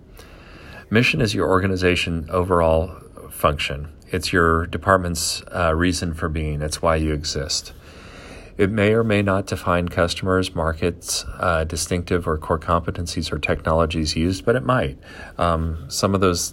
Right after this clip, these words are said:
types of things are very important to an organization and, and are important to state in their mission statement. Um, the one piece of advice I always offer people is to keep 'em short. Um, you may find some very lengthy, uh,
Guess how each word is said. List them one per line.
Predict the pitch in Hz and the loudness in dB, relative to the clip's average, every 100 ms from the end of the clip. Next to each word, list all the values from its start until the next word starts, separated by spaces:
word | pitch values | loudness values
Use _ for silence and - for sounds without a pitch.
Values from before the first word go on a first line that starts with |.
| - | -8
types | - 98 - | -2 -2 0
of | 92 | -2
things | - 85 87 | 0 -2 -2
are | 90 | 0
very | 90 87 | 0 0
important | 82 78 92 90 - | 0 0 2 2 -2
to | |
an | 82 | -2
organization | 85 82 85 80 82 85 - 98 92 | 0 0 -2 0 -2 -2 -2 -2 0
and, | 80 78 | -2 -4
and | - 85 | -4 -2
are | 80 | 0
important | 78 78 95 82 | 0 0 2 2
to | 76 | 0
state | - 82 | -2 -2
in | 80 | -2
their | 76 | -2
mission | 76 73 - | -2 -2 -2
statement. | 73 - 73 - 67 64 - - - - - | -4 -4 -4 -4 -8 -10 -16 -16 -16 -16 -12
Um, | - 90 80 76 71 - - - - | 0 2 4 0 -4 -14 -18 -16 -4
the | 107 87 80 | 4 4 4
one | 82 107 | 2 0
piece | 110 110 - | 2 0 0
of | 110 | 0
advice | 95 95 98 | 4 4 4
I | 101 101 | 2 4
always | 104 101 | 4 4
offer | 95 95 92 | 4 4 -2
people | - 95 92 95 101 | -2 -4 2 4 4
is | - 87 80 | 0 -2 -2
to | - | -4
keep | 85 - 113 | -4 -2 -2
'em | 107 | -2
short. | 104 85 73 65 - - - - | 0 2 4 2 -6 -18 -16 -2
Um, | 87 85 80 82 80 | 2 4 2 -2 -6
you | 107 98 | -4 0
may | 95 | 2
find | 95 101 92 87 | 2 0 0 0
some | - 78 | -2 2
very | 90 90 | 4 4
lengthy, | 80 82 92 - 107 104 - - - | 2 0 -2 -2 -2 -4 -10 -20 -8
uh, | 92 90 82 80 | -2 0 2 0